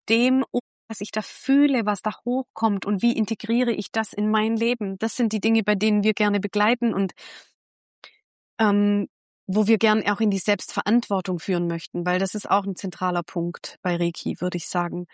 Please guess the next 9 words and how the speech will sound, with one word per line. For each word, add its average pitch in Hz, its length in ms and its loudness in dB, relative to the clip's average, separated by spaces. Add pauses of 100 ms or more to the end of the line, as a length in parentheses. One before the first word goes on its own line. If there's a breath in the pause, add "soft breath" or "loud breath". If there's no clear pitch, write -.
(380 loud breath)
dass - 320 -2 (120)
du 214 100 2
dich 196 260 -2
unabhängig 226 640 2
machen 185 260 -2
kannst 180 460 -2
davon, 180 440 0 (600 soft breath)
dass - 220 0
du 190 440 0